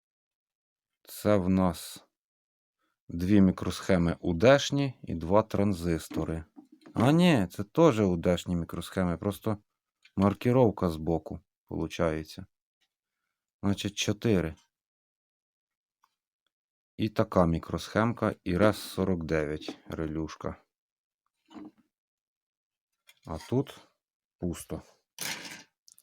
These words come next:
Далі давайте цю дивимось.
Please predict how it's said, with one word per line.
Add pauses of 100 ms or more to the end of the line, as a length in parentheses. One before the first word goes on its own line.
(720)
Далі
давайте
цю
дивимось.